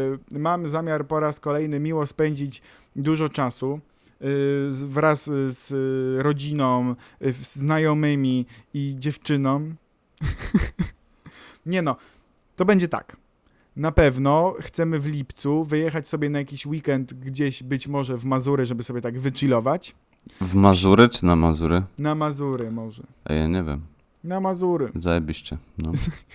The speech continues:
Speaker 1: <laughs> Zajem-, musimy to wyciąć. Będzie nam, e, freeze tu. Fritz <laughs> będzie nam podkładał. Nie no.
Speaker 2: Ale Fritz to, Fritz to
Speaker 1: To
Speaker 2: był
Speaker 1: jest
Speaker 2: ten
Speaker 1: ogarnięty ziomek, no.
Speaker 2: Ale,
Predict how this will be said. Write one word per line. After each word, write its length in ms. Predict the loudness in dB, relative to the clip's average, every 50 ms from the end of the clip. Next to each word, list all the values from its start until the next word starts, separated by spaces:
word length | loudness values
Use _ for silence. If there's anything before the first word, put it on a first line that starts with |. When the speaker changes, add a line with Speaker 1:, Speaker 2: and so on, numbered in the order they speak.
| -20 -20 -20
Speaker 1:
<laughs> 540 | -20 _ -20 -20 -20 -20 -20 -20 -18 -14 -10
Zajem-, 420 | -6 -4 -2 -2 -2 -2 -4 -4
musimy 280 | -6 -6 -6 -6 -6 -4
to 120 | -2 -2
wyciąć. 500 | -2 -4 -4 -6 -6 -6 -8 -8 -10 -14 -12
Będzie 300 | -10 -10 -8 -8 -8 -8
nam, 360 | -8 -8 -8 -10 -10 -12 -14 -16 _ _ _ _ _ _ _ _ -14 -12
e, 100 | -12 -12
freeze 480 | -10 -8 -6 -6 -6 -6 -8 -14 -18 -16 -14
tu. 220 | -12 -12 -12 -10
Fritz 460 | -2 0 2 2 2 0 -4 -8 -6 -6 -6
<laughs> 160 | -4 -4 -2 0
będzie 240 | 0 2 2 2 2
nam 180 | 2 0 0
podkładał. 600 | -2 -2 -6 -6 -6 -6 -4 -2 -2 -2 -2 -4 -8 -10 -16 -20 -20 -20 -20 -20 -20 -18 -8 -4
Nie 200 | -2 0 0 0
no. 120 | -2 -4 -8 -12 -20 -20 -20 -20 -20 -10 -2
Speaker 2:
Ale 200 | 2 2 2 2
Fritz 480 | 2 -2 -6 0 2 4 4 2 2 -2
to, 120 | -4 -4 -4 -4 -10 -12 -12 -14 -16
Fritz 600 | -20 -20 -20 -16 -10 -4 -4 -4 -4 -4 -6 -4
to 100 | -4 0
Speaker 1:
To 20 | 4
Speaker 2:
był 80 | 4 4
Speaker 1:
jest 140 | 4 4 4
Speaker 2:
ten 220 | 2 2 2 0 0
Speaker 1:
ogarnięty 580 | 0 2 4 4 4 4 4 2 2 2 0 2
ziomek, 500 | 4 4 4 4 4 2 0 -2 -4 -4
no. 320 | -4 -2 -2 -2 -4 -6 -8 -10 -4
Speaker 2:
Ale, 300 | 0 2 4 4 2